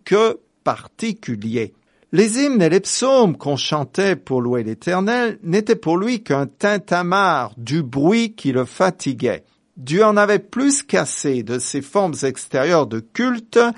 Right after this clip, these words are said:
alors que le cœur n'y était pas. Je continue. « Mais que le droit jaillisse comme une source d'eau,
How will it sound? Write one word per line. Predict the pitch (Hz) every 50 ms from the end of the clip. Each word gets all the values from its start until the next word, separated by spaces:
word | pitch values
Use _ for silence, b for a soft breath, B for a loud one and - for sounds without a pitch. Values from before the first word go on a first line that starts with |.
| B B B B B B _ _ -
alors | - 196 202 208 214 226 233 208 - _
que | - -
le | 135 135 131 127
cœur | 123 _ - - 170 190 202 208 202 170 139
n'y | 131 127 113 110 123 151
était | 175 180 180 - 123 107
pas. | - _ - - 104 - - _ _ _ _ _ _ _ _ _ _ _ _ _ _ _ -
Je | - - 123
continue. « | - - - 165 143 - - 120 107 - - _ _ _ _ _ _ _ _ _ _ _ _ _ _ _ _ _ -
Mais | - 165 202 240 247 226 196 - - _ _ -
que | - 170
le | 165 151 156 151
droit | 127 127 - 104 127 156 156 151 156
jaillisse | 139 143 185 202 233 240 247 269 277 262 - - - - 165 147 147
comme | - 165 151 143
une | 143 139 135 131
source | 120 - - - 151 127 120 117 - - -
d'eau, | 220 233 202 240 262 262 269 233 214